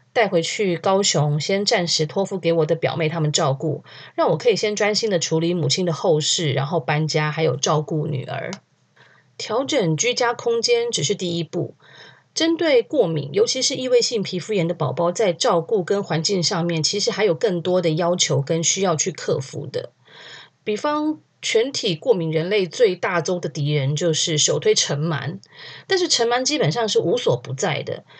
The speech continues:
它是依赖人体或宠物的皮屑为食，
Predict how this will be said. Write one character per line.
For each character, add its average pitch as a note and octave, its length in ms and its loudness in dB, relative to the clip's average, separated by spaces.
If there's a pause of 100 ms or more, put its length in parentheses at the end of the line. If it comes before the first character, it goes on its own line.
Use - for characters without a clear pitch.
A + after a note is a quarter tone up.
(260)
它 E4+ 100 -2
是 D#4+ 160 -2
依 C#4 100 -2
赖 C#4 160 2
人 F#3+ 220 2
体 F3+ 240 -2
或 D3 220 2
宠 E3+ 180 -2
物 A3 100 2
的 G3 80 2
皮 D#3 300 -4
屑 D#3+ 380 2
为 C#3 200 -2
食， C3 480 0